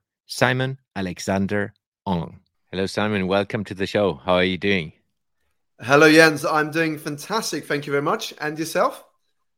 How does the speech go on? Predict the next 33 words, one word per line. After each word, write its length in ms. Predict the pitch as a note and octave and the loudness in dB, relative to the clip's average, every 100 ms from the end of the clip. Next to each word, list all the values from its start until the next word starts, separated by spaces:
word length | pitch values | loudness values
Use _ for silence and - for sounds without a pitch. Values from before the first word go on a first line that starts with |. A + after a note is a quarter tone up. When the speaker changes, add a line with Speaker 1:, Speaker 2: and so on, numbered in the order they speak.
| _ _ _ _ | _ _ _ _
Speaker 1:
Also 300 | - B2 - | 0 0 0
good. 360 | A#2 A#2+ G#2+ - _ - | -2 0 0 -2 _ -8
In 140 | G#2+ | -6
sunny 300 | G2+ A2+ G#2+ | 0 0 0
Spain, 340 | F#2+ G#2+ G2+ F#2 | -2 0 0 0
as 200 | F#2 - | -4 -4
usual. 380 | F#2+ F2+ E2 - _ | -6 -4 -6 -8 _
The 80 | G#2+ | -4
last 260 | F#2+ F#2 - | 0 0 -2
<laughs> 280 | G#2 A#2+ - | -8 -6 -2
couple 240 | A2+ G2+ | -2 0
of 100 | F#2+ | -2
recordings, 480 | F#2 F2+ F#2 F2+ E2 | -2 -4 -4 -4 -6
at 160 | E2+ - | -10 -10
least. 240 | E2+ - | -12 -8
Yeah, 160 | E2 D#2 - - | -8 -6 -2 2
can't 200 | A2+ D#3+ | 4 4
complain. 460 | G#3 D3+ E2+ E2 - - B2 | 2 0 0 -6 -12 -14 -10
<laughs> 260 | - - | -8 -8
Speaker 2:
You 120 | B2+ C3+ | -4 -2
need 160 | D3+ | -2
to 80 | D3 | -4
send 260 | D3+ D#3 C#3+ | -2 0 0
some 240 | - D3+ | -2 0
of 60 | D3 | 2
that 160 | C#3 | 2
sun 260 | - D3+ C#3+ | 0 -2 0
over 220 | C#3+ D3 | 0 0
to 160 | C#3+ D3 | -2 0
us 180 | C#3+ | 0
here 180 | - D3+ | -2 -2
in 120 | D3 | 0
London. 340 | D3+ G3 C#3 | 0 0 -4